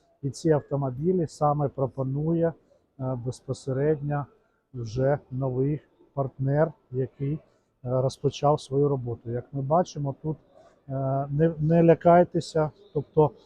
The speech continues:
бренд Mercedes-Benz, це зовсім не означає, що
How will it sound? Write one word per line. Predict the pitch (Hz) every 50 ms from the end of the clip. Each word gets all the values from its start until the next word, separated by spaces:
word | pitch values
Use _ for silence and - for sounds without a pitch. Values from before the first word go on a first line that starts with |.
| _ _ _ -
бренд | 135 131 120 143 160 165 170 160 - -
Mercedes-Benz, | 156 160 151 - - - 147 131 160 170 170 143 131 120 113 156 165 180 180 - - - 180 170 135
це | - - - 151 147
зовсім | 135 120 120 143 165 175 160 - - 160 151 147
не | 147 147 147
означає, | 135 127 139 147 131 - - 165 151 147 143 139
що | - - - 139 139 131